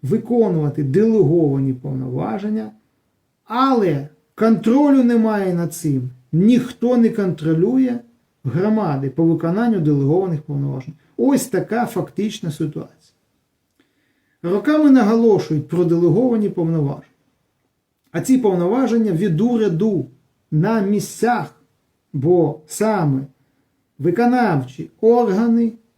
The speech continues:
мають виконувати делеговані повноваження для вирішення всіх питань в громаді. І, відповідно,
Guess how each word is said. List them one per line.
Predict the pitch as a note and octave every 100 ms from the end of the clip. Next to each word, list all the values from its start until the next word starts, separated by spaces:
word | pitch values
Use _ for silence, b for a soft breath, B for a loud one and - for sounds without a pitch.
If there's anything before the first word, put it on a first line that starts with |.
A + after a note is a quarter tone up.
| _ _ _ _ -
мають | E3+ G#3 A3+ A3 G#3+ -
виконувати | E3+ - F#3+ G#3+ G#3+ G#3 G3 E3+
делеговані | C3+ D#3+ D3+ C#3+ F#3+ F#3 F3+ D#3
повноваження | D3+ C#3 C#3 C#3 D3+ - _ _ _ _ _
для | D3 D3+ G#3 F#3+
вирішення | F#3+ B3+ A#3+ A#3 - G3+ F#3+
всіх | - - A3+ A3 E3 -
питань | _ D3+ - A3 A#3+ A3+ G3+ _ _ _ _ _ -
в | A#2
громаді. | C#3 F3+ F3+ C3+ - _ _ _ _ _ _ _ _ _ _ _ _ _ _ _ _ _ _ _
І, | F#3+
відповідно, | F#3+ - A#3+ D#4+ A#3+ C4 C4+